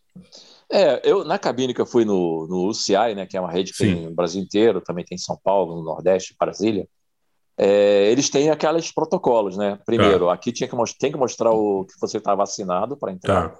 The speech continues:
Speaker 1: Até na cabine eu tive que mostrar. Na sala, a cada dois lugares tem aquele X, você tem que
Speaker 2: Sim.
Speaker 1: sentar dois, dois não e um sim.
Speaker 2: Sim.
Speaker 1: E segundo eles dizem, e eu senti isso quando eu fui ver uma outra cabine lá, eles, eles borrifam algo no ar que a gente não percebe.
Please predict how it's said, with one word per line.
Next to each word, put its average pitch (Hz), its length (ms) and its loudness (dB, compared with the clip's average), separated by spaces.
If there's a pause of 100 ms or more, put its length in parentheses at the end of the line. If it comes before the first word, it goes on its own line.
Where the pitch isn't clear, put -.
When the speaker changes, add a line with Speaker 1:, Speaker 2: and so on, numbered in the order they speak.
(140)
Speaker 1:
Até - 180 -2
na 143 80 -2
cabine 110 380 -4
eu 101 60 -6
tive 90 180 -12
que - 80 -18
mostrar. 104 420 -4 (640)
Na 143 160 0
sala, 113 600 2 (580)
a 101 80 0
cada 131 300 2
dois 120 260 4
lugares 107 380 2
tem 113 140 2
aquele 107 260 0
X, 117 400 0
você 104 200 -8
tem 98 120 -8
que - 80 -8
Speaker 2:
Sim. 101 80 -4
Speaker 1:
sentar 95 180 4
dois, 98 720 0
dois 113 240 4
não 104 200 0
e 101 100 -2
um 104 60 -4
sim. 143 400 -4 (120)
Speaker 2:
Sim. 87 360 -4 (260)
Speaker 1:
E 147 140 4
segundo 147 380 2
eles 120 180 0
dizem, 131 360 2
e 98 60 -2
eu 135 80 4
senti 127 380 -4
isso 131 180 -4
quando 113 140 -4
eu 107 80 -4
fui 107 120 -2
ver 104 120 0
uma 101 120 2
outra 107 200 -2
cabine 95 300 -6
lá, 135 260 -4 (480)
eles, 123 320 0
eles 120 240 -2
borrifam 120 640 0
algo 143 260 0
no 113 140 0
ar 127 120 -2
que - 100 -8
a - 20 -6
gente 123 120 -14
não 147 100 -10
percebe. 123 680 -2